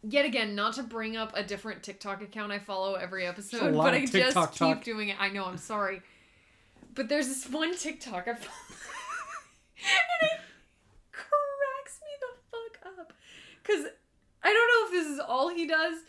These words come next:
Speaker 1: but it's all I watch him do. Because it's
Speaker 2: Mm-hmm.
Speaker 1: just this guy, <laughs> and he has this series on his account where it's just, "Saw traps I would survive because I'm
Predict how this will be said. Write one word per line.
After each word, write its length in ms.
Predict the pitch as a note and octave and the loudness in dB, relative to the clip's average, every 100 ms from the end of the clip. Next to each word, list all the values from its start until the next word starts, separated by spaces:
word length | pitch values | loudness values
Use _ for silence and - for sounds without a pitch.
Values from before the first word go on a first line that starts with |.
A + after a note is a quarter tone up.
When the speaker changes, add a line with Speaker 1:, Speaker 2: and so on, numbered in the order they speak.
| - - | -14 -6
Speaker 1:
but 100 | E4+ | -2
it's 100 | G4+ | 0
all 220 | G4+ G4+ | 2 2
I 60 | |
watch 380 | D4+ B3 A3 - | 2 2 2 0
him 200 | A3+ F#3 | -6 -8
do. 240 | F#3 F3+ - - - | -10 -12 -14 -18 -6
Because 280 | E3 D#3+ D#3 | 0 2 4
it's 120 | D3+ D#3 | 2 -2
Speaker 2:
Mm-hmm. 80 | |
Speaker 1:
just 120 | F4+ E4+ | -6 -4
this 200 | E4 A3 | -4 -2
guy, 580 | G3+ G#3+ A3 A#3 C#4 - - | 2 4 4 0 -6 -10 -20
<laughs> 180 | - D4+ | -4 0
and 80 | E4 | 0
he 300 | F4+ G4+ F#4 | 0 0 2
has 260 | F4 E4 | 2 2
this 200 | D#4+ E4 | -4 -4
series 520 | - D#4 D4 D#4+ E4+ | -4 -2 -2 -2 0
on 160 | E4 D#4+ | 0 0
his 140 | E4 | -2
account 460 | D#4 C4 C#4 C4+ B3+ - - _ | -4 -6 -8 -8 -12 -18 -20 _
where 120 | B3+ | -6
it's 180 | B3 - | -6 -6
just, 440 | A#3 A3+ A3 - _ _ _ _ _ | -4 -4 -6 -14 _ _ _ _ _
"Saw 440 | - - D#4 C#4 D#4 | -8 -2 2 2 2
traps 380 | F4+ E4+ F4 | 4 4 4
I 180 | E4 B3+ | 4 4
would 180 | C4 B3+ | 4 -2
survive 520 | D#4 C#4 A#3 G#3 G#3 | -4 -2 0 0 0
because 300 | G#3+ C4+ C#4+ | -2 0 2
I'm 140 | A#3 | 2